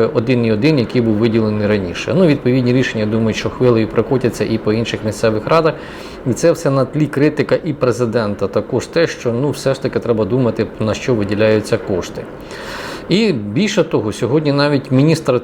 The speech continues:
трансформації цифрової Федоров прозвітував вкотре, я вам вже вчора про це розповідав, про те, що він активно займається розвитком цих технологій, виготовленням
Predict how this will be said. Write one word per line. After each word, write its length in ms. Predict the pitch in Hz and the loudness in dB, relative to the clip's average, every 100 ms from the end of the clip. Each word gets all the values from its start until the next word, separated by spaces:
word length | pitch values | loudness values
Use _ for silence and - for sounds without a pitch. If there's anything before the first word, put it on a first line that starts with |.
| - | -2
трансформації 1080 | 131 131 - 123 131 160 - - 104 95 90 | -2 -2 0 0 2 0 -2 -6 -6 -6 -8
цифрової 720 | - 110 135 120 117 107 98 - - | -8 -4 0 2 2 2 0 -4 -10
Федоров 420 | - 151 151 131 113 | 0 2 2 -2 -2
прозвітував 680 | 131 110 123 117 123 120 101 | 0 0 -2 -2 0 0 0
вкотре, 440 | - - 156 165 113 | -6 0 2 2 -2
я 80 | |
вам 100 | 107 | -2
вже 80 | 107 | -6
вчора 300 | 104 123 107 | -4 -2 -2
про 160 | 104 101 | -2 -6
це 140 | - | -4
розповідав, 600 | 104 - 104 110 143 139 | -4 -4 -6 0 0 0
про 100 | - | -2
те, 180 | - 143 | -2 -2
що 260 | - 127 110 - - - - | 0 0 -2 -4 -16 -8 0
він 160 | 147 | 4
активно 420 | 139 - 143 147 117 | 4 2 0 0 0
займається 640 | 113 113 135 127 - 101 | 0 0 2 2 0 2
розвитком 600 | 131 135 104 104 - 98 | 4 4 2 -4 -8 -8
цих 260 | - 113 | -4 -6
технологій, 640 | - - 110 117 180 156 120 | -4 -6 -2 4 4 6 4
виготовленням 800 | 123 123 117 110 107 104 107 | 4 6 4 2 -2 -2 -4